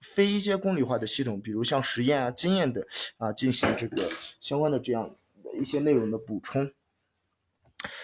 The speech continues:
再来看一下哥德尔不完备性定理，它的推论。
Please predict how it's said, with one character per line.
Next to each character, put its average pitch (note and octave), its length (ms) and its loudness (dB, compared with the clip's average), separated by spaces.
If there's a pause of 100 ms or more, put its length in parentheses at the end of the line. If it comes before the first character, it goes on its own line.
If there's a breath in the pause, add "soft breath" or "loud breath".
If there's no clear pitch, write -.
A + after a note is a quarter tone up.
(220 loud breath)
再 - 120 6
来 G#3 100 12
看 F#3 160 12
一 - 20 10
下 D#3 340 12
哥 C3 140 4
德 D#3+ 120 10
尔 C#3+ 60 12
不 C3+ 140 0
完 B2+ 200 4
备 C#3 120 4
性 B2+ 220 2
定 C3 120 2
理， A2 100 0
它 A#2 120 -6
的 A2+ 100 -2
推 B2+ 220 -2
论。 C3+ 200 0